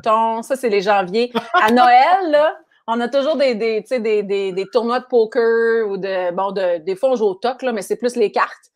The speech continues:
Speaker 2: Ouais.
Speaker 1: Et souvent, là, il y a des tables de compétition. Fait que là, tu sais, tu, il y a une table, les gagnants sont là, les perdants se restartent une table.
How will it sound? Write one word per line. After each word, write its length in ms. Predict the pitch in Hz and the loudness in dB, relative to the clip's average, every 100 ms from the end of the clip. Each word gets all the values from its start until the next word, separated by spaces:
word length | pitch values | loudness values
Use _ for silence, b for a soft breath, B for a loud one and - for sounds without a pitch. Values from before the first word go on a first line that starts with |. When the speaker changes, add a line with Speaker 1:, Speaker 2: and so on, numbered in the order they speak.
| b b - | b b -4
Speaker 2:
Ouais. 180 | 139 - | -4 0
Speaker 1:
Et 100 | - | -2
souvent, 600 | - - 370 294 262 277 | -2 -2 0 2 2 2
là, 60 | 269 | 4
il 20 | |
y 20 | 240 | 4
a 40 | |
des 260 | 208 214 214 | 4 0 0
tables 360 | 277 262 262 | 2 4 4
de 60 | 220 | 2
compétition. 920 | 226 220 240 - - 262 240 285 349 - | 0 -6 -6 -8 -4 0 2 2 -2 -6
Fait 80 | 214 | 0
que 60 | 254 | 2
là, 80 | |
tu 60 | 254 | 4
sais, 140 | - | 0
tu, 60 | 247 - b - | -4 -14 b 2
il 20 | |
y 40 | |
a 20 | 254 | 2
une 100 | 254 | 4
table, 380 | 294 269 269 254 | 2 4 4 4
les 80 | |
gagnants 560 | 247 262 269 262 269 277 | 4 4 4 2 -2 -2
sont 280 | 294 277 262 | 2 4 6
là, 180 | 233 262 | 6 4
les 120 | 254 | 4
perdants 420 | 302 254 262 285 | 0 -4 -4 -4
se 100 | - | -6
restartent 540 | - - - 294 262 285 | -12 -12 -6 -6 -6 -10
une 200 | 247 240 | -10 -8
table. 520 | 254 247 269 294 | -6 -4 -4 -6